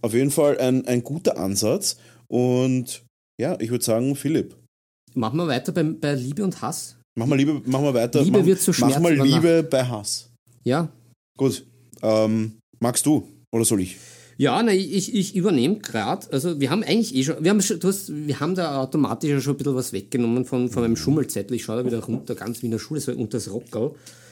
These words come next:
Speaker 2: Ähm, ja, wir haben die Regel ab, dieses Nerven, auch ein bisschen die Preisabzocke, das haben wir eigentlich auch schon besprochen, was bei
Speaker 1: Very
Speaker 2: mir.
Speaker 1: true, very true.
Speaker 2: Ähm, ja, was, was mich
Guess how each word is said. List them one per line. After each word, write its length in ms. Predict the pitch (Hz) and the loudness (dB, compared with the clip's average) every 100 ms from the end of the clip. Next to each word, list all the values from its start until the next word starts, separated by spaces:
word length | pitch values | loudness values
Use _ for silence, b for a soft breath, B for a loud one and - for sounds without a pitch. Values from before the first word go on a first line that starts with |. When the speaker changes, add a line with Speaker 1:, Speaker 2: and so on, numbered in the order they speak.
| B | B
Speaker 2:
Ähm, 280 | - 120 135 - b b _ - | -4 -2 -2 -6 b b _ -4
ja, 80 | 123 | 0
wir 60 | 135 | 0
haben 180 | 139 139 | 0 -4
die 140 | 127 | -6
Regel 300 | 127 131 185 | -2 -2 -4
ab, 220 | 123 - _ - | -8 -12 _ -12
dieses 320 | 160 143 127 | -8 -6 -2
Nerven, 300 | 110 110 - | -2 -2 -4
auch 60 | 131 | -4
ein 60 | |
bisschen 120 | 151 | -4
die 80 | 131 | -4
Preisabzocke, 840 | - - 98 - - - - 160 | -4 -6 -6 -6 -10 -10 -10 -8
das 160 | 170 143 | -6 -2
haben 140 | 131 | 0
wir 60 | 131 | 0
eigentlich 220 | 117 113 | -2 -4
auch 120 | 110 | -6
schon 180 | 156 117 104 | -6 -4 -4
besprochen, 420 | 101 101 95 110 | -6 -8 -6 -4
was 120 | 110 | -2
bei 60 | 98 | -2
Speaker 1:
Very 120 | 110 | 0
Speaker 2:
mir. 60 | 175 | -2
Speaker 1:
true, 240 | 104 123 - | -2 -4 -6
very 200 | 87 90 | -8 -8
true. 220 | - 107 | -10 -4
Speaker 2:
Ähm, 280 | 135 147 151 - - _ _ - - | 0 0 -2 -6 -20 _ _ -20 -6
ja, 140 | 131 | -2
was, 240 | 160 202 - - | 0 -2 -6 -8
was 220 | - 143 127 | -4 -2 0
mich 340 | 170 - - | 0 -4 -16